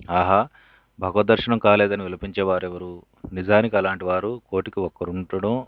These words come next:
అబ్బురం. భగవంతుడిని అన్వేషిస్తూ ఎవడి పరితపిస్తాడో, విలపిస్తాడో, నిశ్చయంగా అలాంటి వాడు భగవంతుడిని పొందుతాడు. ఆరు వందల పద్దెనిమిది. భగవంతుడి కోసం పరితపించే వ్యక్తి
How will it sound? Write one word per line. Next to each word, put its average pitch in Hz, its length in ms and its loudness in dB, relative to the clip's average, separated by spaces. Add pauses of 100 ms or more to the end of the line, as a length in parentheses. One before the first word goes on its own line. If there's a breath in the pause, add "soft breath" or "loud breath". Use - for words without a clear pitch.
అబ్బురం. 87 380 -6 (800 soft breath)
భగవంతుడిని 101 540 2
అన్వేషిస్తూ 101 840 -2
ఎవడి 98 260 -4
పరితపిస్తాడో, 95 920 -2 (380 soft breath)
విలపిస్తాడో, 95 760 0
నిశ్చయంగా 101 480 0
అలాంటి 95 260 0
వాడు 92 200 0
భగవంతుడిని 92 460 -4
పొందుతాడు. 87 680 -4 (2250)
ఆరు 104 180 6
వందల 104 160 2
పద్దెనిమిది. 95 460 -4 (140)
భగవంతుడి 113 400 4
కోసం 113 340 2
పరితపించే 101 580 0
వ్యక్తి 92 580 -4